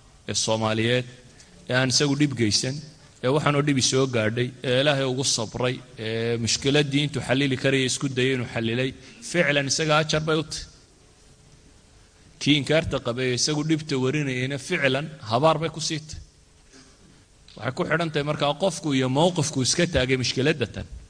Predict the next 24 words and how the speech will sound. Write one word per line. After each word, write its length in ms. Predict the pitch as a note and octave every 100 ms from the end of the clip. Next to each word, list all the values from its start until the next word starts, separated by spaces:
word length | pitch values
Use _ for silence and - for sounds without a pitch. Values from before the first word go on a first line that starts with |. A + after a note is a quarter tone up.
| - - - - -
Qofkii 280 | - -
mowqif 360 | D3 D#3 F3+ D3
fiican 360 | - D3 C#3+ D#3
istaagayna 680 | - - B2+ B2 B2+ C#3 D3+ - - - - - -
khayr 300 | - C#3 C3+
bay 140 | A#2+ A#2+
u 100 | B2
tahay, 220 | - E3 D#3 - - - - _
insha 200 | - G2+ G#2
Allahu 240 | G2+ G#2 G2+
tacaala. 320 | A#2+ C3+ D#3 D#3 - - - - - - - -
Qofkii 440 | D#3+ - D#3 D3+ D3 D3+ - - - -
isagu 280 | B2+ - E3
mushkiladda 460 | C3+ - C#3+ D#3+ C#3
samaynayay 540 | - B2 C#3+ D3+ C#3+
ama 260 | B2 A#2+ C3 C3+ C3+
dhibtan 340 | D#3 D#3 D#3+
sii 240 | C#3+ - D#3+
wadayna 460 | D3+ B2+ C#3+ A#2+ A#2 - - -
inkaar 340 | - C#3 D#3+ E3+
kale 180 | E3+ D#3+
u 80 | D#3
sii 240 | D3 D3 C3+
tahay. 240 | - -